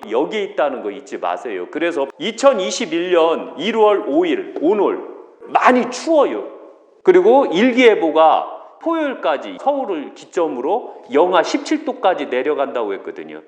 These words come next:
영하 십칠 도까지 내려가면 겉에 나온 거, 만만하게 보고 나온 모든 병균들은 다 죽는다는 얘기예요. 바로 이것 때문에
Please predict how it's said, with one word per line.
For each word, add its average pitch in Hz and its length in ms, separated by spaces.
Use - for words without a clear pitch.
영하 220 280
십칠 269 400
도까지 214 380
내려가면 151 840
겉에 277 360
나온 156 380
거, 107 400
만만하게 240 720
보고 165 260
나온 135 440
모든 240 640
병균들은 160 840
다 147 220
죽는다는 175 720
얘기예요. 82 500
바로 190 480
이것 240 320
때문에 170 520